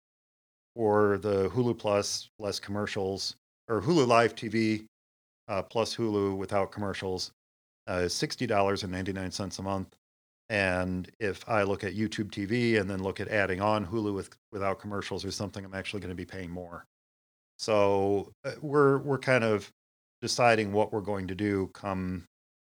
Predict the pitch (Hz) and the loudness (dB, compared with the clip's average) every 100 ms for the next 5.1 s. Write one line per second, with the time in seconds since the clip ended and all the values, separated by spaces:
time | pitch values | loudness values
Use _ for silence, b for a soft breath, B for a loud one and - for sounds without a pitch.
0 | - 98 120 104 87 90 - _ _ _ | -12 -2 0 0 -4 -10 -16 _ _ _
1 | _ 95 90 92 87 104 110 95 - 131 | _ -8 -6 -6 -10 -12 -8 -4 0 0
2 | - 107 127 - 95 - 101 101 90 90 | 0 2 4 2 -4 -10 -10 -8 -8 -6
3 | 101 - 127 87 95 92 92 95 87 90 | -8 -6 -6 -4 -6 -6 -4 -6 -6 -8
4 | 90 - 92 87 90 90 98 90 85 - | -8 -8 -10 -8 -6 -4 -2 -2 -4 -8
5 | 87 | -12